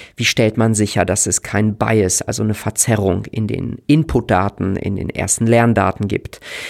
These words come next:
Wie stellt man sicher, dass keine Diskriminierung stattfindet beispielsweise? Ja, und wie entscheidet man sich auch in Richtung Ethik vielleicht gegen einen K-I-Einsatz, weil man sagt, okay, das ist so ein hohes Risiko,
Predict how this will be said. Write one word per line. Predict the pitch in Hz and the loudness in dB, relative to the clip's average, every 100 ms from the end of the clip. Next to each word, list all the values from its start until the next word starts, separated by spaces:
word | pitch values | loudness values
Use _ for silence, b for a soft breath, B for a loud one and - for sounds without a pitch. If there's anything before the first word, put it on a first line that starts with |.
| B 107 | B -4
Wie | |
stellt | 104 - 113 | -2 2 2
man | 113 110 | 2 2
sicher, | 110 - | 2 2
dass | 107 104 | 2 2
keine | - 107 113 | 0 0 2
Diskriminierung | 110 104 - 117 117 156 123 107 | 2 0 2 2 4 6 4 2
stattfindet | 101 - - - 110 - - | -2 -2 -4 -2 -2 0 -2
beispielsweise? | - - - - - - - 113 - B B B B | -4 -4 -4 -6 -4 -4 -2 -4 -8 B B B B
Ja, | - | 0
und | - 117 107 | 2 2 2
wie | 110 | 2
entscheidet | 107 - 104 127 135 | 2 2 0 0 0
man | 120 117 | 0 2
sich | 117 - | -2 -2
auch | 107 123 127 | 0 0 0
in | 131 | 0
Richtung | 113 - 117 - | 0 0 -2 0
Ethik | - 117 - - - - B | 0 0 0 -2 -4 -16 B
vielleicht | B - 117 117 135 | B 0 2 0 0
gegen | 208 240 - | 2 2 0
einen | 98 92 | -2 -2
K-I-Einsatz, | - - - - 101 120 165 - | -2 -2 -2 -2 -2 0 0 0
weil | 101 | 0
man | 113 107 | 2 2
sagt, | 101 82 156 - | 2 0 0 -4
okay, | - - 135 180 B B B | -6 0 2 2 B B B
das | 113 | -2
ist | - - | 0 0
so | 123 147 | 2 2
ein | 139 131 110 | 4 2 4
hohes | 113 104 | 2 2
Risiko, | 113 101 104 113 151 208 254 | 0 2 0 0 2 2 0